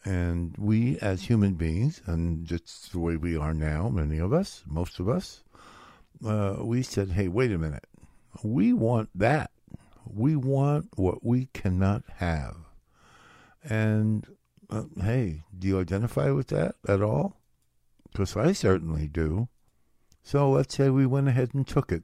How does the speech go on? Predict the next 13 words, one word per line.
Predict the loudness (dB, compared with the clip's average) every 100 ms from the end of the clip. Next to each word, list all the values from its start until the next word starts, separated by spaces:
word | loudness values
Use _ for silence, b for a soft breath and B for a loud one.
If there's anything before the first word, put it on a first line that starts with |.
| -2
Let's | -2 -2 -6
say | 0 0
we | 2 0
went | 2 0
ahead | 0 -2
and | -4 -10 -4
ate | -4 -4
from | -6 -2
that | 0 -2 -6
tree. | -2 0 0 -4 -12 B B B B B -6
And | -4 0
God | 0 0 -2
said, | -6 -4 -4